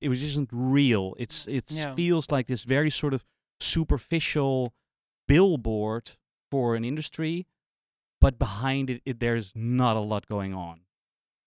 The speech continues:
Speaker 2: It, it's funny because before we were recording, we were talking a little bit about, you know, what might origin story of the Oscars be, and it's not an entirely, uh, educated, uh, read of it, because I'm not, I haven't read up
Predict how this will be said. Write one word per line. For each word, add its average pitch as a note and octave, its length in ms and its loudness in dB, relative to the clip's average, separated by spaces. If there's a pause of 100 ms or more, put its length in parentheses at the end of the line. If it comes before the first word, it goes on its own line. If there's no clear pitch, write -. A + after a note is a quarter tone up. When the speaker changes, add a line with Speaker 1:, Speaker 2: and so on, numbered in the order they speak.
(300)
Speaker 2:
It, D#3+ 160 -10 (100)
it's E3+ 220 -6
funny F#3+ 240 2
because D3 280 -6 (180)
before D3+ 420 0 (160)
we C3+ 180 -4
were C3 200 -6
recording, D#3 560 0
we C#3 100 0
were C3+ 120 -2
talking D3+ 380 -2
a C3+ 40 -4
little C3 260 -6
bit C3 160 -6
about, B2+ 460 -6
you C#3 80 -4
know, C#3 180 0
what D3 240 -2
might C#3 340 -2 (340)
origin D3 580 0
story C#3+ 320 -2
of C3 140 -6
the C3 80 -10
Oscars C3+ 500 -6
be, C3 260 -4
and A#2+ 260 -8 (440)
it's - 180 -10
not D#3 320 0
an D3+ 160 -4
entirely, C#3+ 920 -2
uh, C3 440 -8
educated, E3 760 -2 (180)
uh, C3+ 300 -4
read F3+ 240 0
of G#3 160 -4
it, A#3 180 -2
because D3 220 -8
I'm C3+ 280 0
not, D3 320 0
I C#3 120 -8
haven't C#3 340 -4
read C3+ 160 0
up C3+ 200 -6